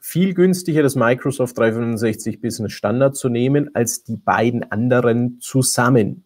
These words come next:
Das heißt, die Pakete sind bei Microsoft immer kostenoptimiert.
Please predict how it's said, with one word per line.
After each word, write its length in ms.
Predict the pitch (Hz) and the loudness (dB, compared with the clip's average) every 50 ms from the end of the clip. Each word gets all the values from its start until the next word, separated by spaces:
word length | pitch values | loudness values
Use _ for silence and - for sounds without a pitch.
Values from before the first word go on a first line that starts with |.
| _ _ | _ _
Das 140 | _ - - | _ -6 -2
heißt, 460 | 98 107 135 151 143 - - - - _ _ | 0 2 4 4 2 0 -4 -10 -18 _ _
die 80 | 139 - | -16 -16
Pakete 760 | - _ - - - - - - 165 190 233 254 247 240 127 | -16 _ -12 -12 -12 -12 -8 -4 0 2 2 2 2 2 0
sind 240 | - - - 123 120 | 0 0 -2 -2 0
bei 140 | - 117 110 | 0 0 2
Microsoft 640 | 104 104 117 135 139 - 131 - - 120 117 - - | 2 2 2 0 0 -2 -4 -2 0 0 0 -2 -4
immer 280 | - - 131 131 127 | -6 -4 -2 -2 -2
kostenoptimiert. 1200 | 120 - - 127 123 120 - - - 120 - - - - - - 107 104 107 131 165 196 226 - - | -2 -2 -2 -2 -2 -2 -4 -6 -6 -4 -4 -4 -4 -6 -8 -8 -4 -2 0 2 2 0 0 -2 -6